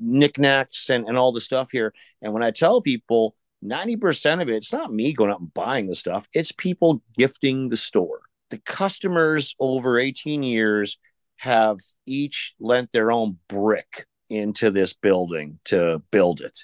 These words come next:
you know, to, to, to put their their stamp. And I assume they wanna give this really cool figure or random vinyl or whatever because they want it to be displayed. They wanna, maybe it helps them feel like, "Yeah,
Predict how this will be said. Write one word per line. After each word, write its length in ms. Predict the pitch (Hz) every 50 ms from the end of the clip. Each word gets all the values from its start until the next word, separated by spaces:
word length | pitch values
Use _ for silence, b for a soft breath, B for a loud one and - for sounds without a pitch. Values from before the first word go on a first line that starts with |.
| _ _ -
you 120 | 101 101
know, 320 | 98 95 92 92 92 92 - -
to, 120 | 107 98
to, 260 | 95 - 101 90 82 -
to 120 | - 85
put 260 | - - 127 127 - -
their 300 | 127 113 107 104 95 b b b b b b b b -
their 80 | - 101
stamp. 400 | - - - 123 101 87 90 -
And 100 | 117 117
I 240 | 113 117 123 131 139
assume 760 | 143 143 135 - - - - 185 202 214 220 220 208 190 165 - 135
they 280 | 135 135 139 143 151 143
wanna 440 | 127 123 131 131 131 131 127 120
give 340 | 117 107 - 120 120 123 117
this 220 | - 110 104 - -
really 400 | 104 113 139 175 202 202 185 156 - - -
cool 260 | - 160 147 147 139
figure 560 | - - _ - 147 139 135 143 143 139 139 110
or 460 | 80 117 113 110 110 107 104 101 - b b b b b b b b -
random 920 | 107 104 104 113 120 131 135 139 143 135 135 127 123 123 117 110 107 104 104 98 - -
vinyl 520 | 104 120 120 127 135 139 135 127 131 131 123
or 260 | 117 107 107 113 120
whatever 520 | 117 123 131 131 135 135 131 135 139 135
because 480 | 117 - 120 110 - 139 127 123 107 - b b b b b _ -
they 140 | 127 123 123
want 360 | 117 117 120 135 151 156 156
it 80 | 143 -
to 100 | - 113
be 160 | 113 110 104
displayed. 640 | 98 101 - - - - 104 101 98 98 98 95 92
They 100 | 107 104
wanna, 520 | 101 101 110 117 123 131 131 120 117 110 98 _ _ _
maybe 380 | - 120 123 127 139 135 127 110
it 160 | 123 127 123
helps 240 | 127 135 131 - 127
them 80 | 123
feel 140 | 113 139 131
like, 180 | 127 120 120 - _
"Yeah, 340 | 240 262 294 262 156 113